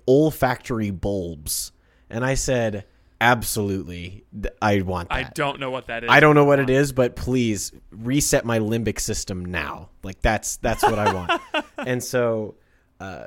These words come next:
Speaker 1: she said, Well, "I don't know when you and Emma are going to Mass tomorrow, but we'll be at the ten A M if you wanna just stop us and, and you can grab the oils from me." Said, "Well, we went to Mass yesterday because Emma has to work today,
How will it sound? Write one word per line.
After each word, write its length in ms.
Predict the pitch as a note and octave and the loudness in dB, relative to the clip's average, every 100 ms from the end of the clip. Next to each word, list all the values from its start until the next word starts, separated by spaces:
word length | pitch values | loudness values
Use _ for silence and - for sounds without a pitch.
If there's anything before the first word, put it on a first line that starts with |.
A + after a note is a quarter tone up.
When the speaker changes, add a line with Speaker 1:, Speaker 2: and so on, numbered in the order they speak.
| G1+ | -16
Speaker 1:
she 160 | - C#3 | -14 -8
said, 220 | - A#2+ | -6 -2
Well, 420 | C3+ G3 G#3+ - _ _ | 2 2 0 -8 _ _
"I 100 | D#3+ | 0
don't 100 | F#3 | 2
know 100 | F3+ | 2
when 140 | E3+ E3+ | 2 0
you 80 | |
and 80 | D#3+ | -2
Emma 160 | D#3+ D#3+ | -2 -2
are 40 | |
going 160 | D3+ D#3 | -2 -2
to 60 | C#3 | -2
Mass 300 | D3+ F#3 - | -4 -6 -8
tomorrow, 400 | D3 C#3 D#3+ F3+ | -6 -4 -6 -6
but 220 | C#3 A2 | -8 -4
we'll 120 | C3+ | -4
be 140 | E3 | -2
at 80 | F3 | -2
the 80 | E3 | -4
ten 200 | - E3+ | -6 -4
A 160 | D#3+ D3+ | -4 -4
M 200 | E3 G#3 | -6 -8
if 140 | D#3 | -6
you 100 | D3+ | -4
wanna 240 | D3 C#3+ C#3 | -4 -6 -6
just 520 | C#3+ - - - - | -8 -8 -16 -20 -12
stop 320 | - C3+ - | -4 -2 0
us 220 | E3 - | -2 -2
and, 180 | C3 B2 | -8 -6
and 180 | A#2+ A#2 | -8 -6
you 60 | B2 | -6
can 180 | C3+ | -6
grab 300 | A2+ B2 A#2+ | -2 0 0
the 80 | A#2 - | -2 0
oils 340 | G#2+ F2 - | -2 -2 -10
from 200 | - - | -14 -16
me." 180 | - - _ _ _ _ | -18 -20 _ _ _ _
Said, 240 | - F#2+ | -16 -8
"Well, 340 | G#2 D3 D#3 D3+ _ | -2 0 -2 -6 _
we 120 | - D3+ | -2 -2
went 100 | D#3 | -2
to 40 | |
Mass 260 | A#2+ A2 - | -4 -6 -2
yesterday 340 | D#3 - D#3 | -2 0 -2
because 220 | D3 A2+ G2+ | -2 -4 -8
Emma 120 | G2+ | -8
has 140 | G2+ | -10
to 80 | F#2+ | -8
work 180 | G#2+ B2+ | -8 -4
today, 340 | C3+ C3 B2+ | -2 -2 -4